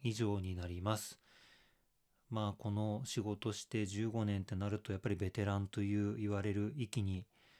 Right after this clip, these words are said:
達してますし、えー、そうすると、まあ、日々の、こう、支援というお仕事以外に、えー、まあ、指導だったり、育てるだっ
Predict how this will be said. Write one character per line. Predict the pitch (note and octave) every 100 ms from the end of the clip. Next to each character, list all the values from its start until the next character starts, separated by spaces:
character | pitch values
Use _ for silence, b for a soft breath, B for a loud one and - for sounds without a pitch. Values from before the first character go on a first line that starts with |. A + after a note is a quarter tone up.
| B
達 | - G2+ -
し |
て | A2
ま | G#2+
す | A#2
し、 | - - G2 F#2 _ b b b b
え | G#2
ー、 |
そ | F#2+ A2+
う |
す | -
る | A2+
と、 | A2 D#3+ D#3+ D3+ - _ _ _
ま | C3 A2
あ、 |
日 | G#2+ G#2
々 | G#2
の、 | F#2 E2+ - _
こ | - F#2+ F2+ F2+
う、 | _ _ _ _ _ _ _ _
支 | - B2+ G#2+
援 | G2+ A#2+
と | -
い | G2+ G2 F#2+
う | - -
お |
仕 | - A2+
事 | G#2 G#2 G#2+
以 | A#2+
外 | A#2 G#2
に、 | F#2 F#2+ F2+ _ b b b b b _ _ A#2+
え | F#2+ F2 F2+ G2
ー、 |
ま | A2
あ、 |
指 | - G2
導 | G#2 F#2 E2+ - _ -
だ | A2
っ | F#2+ _
た | -
り、 | F2+ E2+ G#2 _ _ _ _ -
育 | - G#2 G2+
て | A#2+
る | A2+ F#2+ F#2
だ |
っ | G2